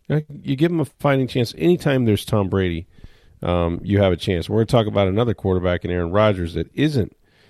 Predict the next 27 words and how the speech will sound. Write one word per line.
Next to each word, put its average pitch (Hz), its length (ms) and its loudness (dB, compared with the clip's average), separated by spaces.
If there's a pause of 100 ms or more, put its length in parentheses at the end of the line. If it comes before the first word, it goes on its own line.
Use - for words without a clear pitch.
(200)
as 95 240 -4
fortunate, 92 560 -2
and 87 160 -8
what 135 200 4
a 123 60 2
day 95 500 0
in 92 160 -6
the 92 120 -2
N 98 120 -2
F 85 200 -6
L, 90 380 -2 (640)
really, 101 240 0
with 90 160 0
all 110 160 6
these 98 380 -2 (120)
different 107 360 -2
playoff 113 360 2
scenarios 101 520 0
and 85 120 -6
things 104 240 -2
going 92 280 -2
on. 90 320 -2 (600)
Uh, 120 460 -6
it, 156 140 -4
it 104 180 -2
was 95 260 -4
quite, 110 420 2